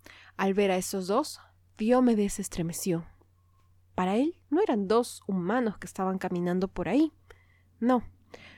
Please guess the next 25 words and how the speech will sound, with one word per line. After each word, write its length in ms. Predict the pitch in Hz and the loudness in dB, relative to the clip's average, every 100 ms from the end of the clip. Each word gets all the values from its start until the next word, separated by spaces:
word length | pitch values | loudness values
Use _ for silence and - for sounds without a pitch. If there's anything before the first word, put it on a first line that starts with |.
| - - | -20 -6
Si 140 | - | 0
recordamos, 720 | 226 208 190 190 185 285 - - | 0 2 2 4 4 2 -2 -4
Atenea 420 | 294 330 330 370 | 2 6 6 6
le 80 | 330 | 6
había 160 | 233 226 | 6 6
dado 200 | 233 247 | 6 6
la 80 | 233 | 6
habilidad 380 | 196 175 196 | 4 4 4
de 140 | 226 208 | 4 4
distinguir 520 | 190 - 185 185 190 | 2 -2 -2 0 0
dioses 540 | 196 196 - 185 - | 0 0 0 -6 -4
hum-, 160 | 165 - _ | -6 -8 _
de 120 | 170 | -2
humanos, 560 | 170 240 247 185 - - - | 2 4 4 0 -6 -14 0
y 160 | 240 | 4
él 160 | 277 285 | 4 4
sabía 420 | 208 196 233 202 | 0 0 2 2
que 80 | 175 | 0
aquel 300 | 165 202 170 | -4 -4 -4
que 80 | 185 | -10
estaba 240 | - 180 | -8 -6
al 100 | 180 | -6
costado 400 | 180 - 190 185 | -6 -6 -2 0
de 160 | 196 269 | 2 2
Héctor 400 | - 247 262 | 2 -2 -2